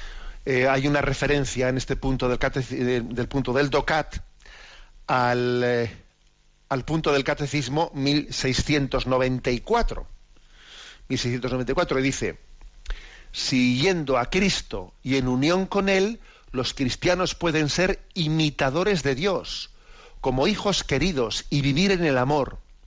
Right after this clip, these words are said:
conformando sus pensamientos, sus palabras y sus acciones con los sentimientos que tuvo Cristo y siguiendo sus ejemplos". Es decir,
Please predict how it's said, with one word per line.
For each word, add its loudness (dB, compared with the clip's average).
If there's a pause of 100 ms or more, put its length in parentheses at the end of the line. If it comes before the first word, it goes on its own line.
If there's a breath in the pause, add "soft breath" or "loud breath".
(400 loud breath)
conformando 0
sus -4
pensamientos, 0
sus -6
palabras 0 (300 loud breath)
y -4
sus -2
acciones 0 (320 loud breath)
con 2
los 2
sentimientos 0
que -2
tuvo 0
Cristo -2 (300 loud breath)
y 0
siguiendo 2
sus -2
ejemplos". -2
Es 0
decir, 0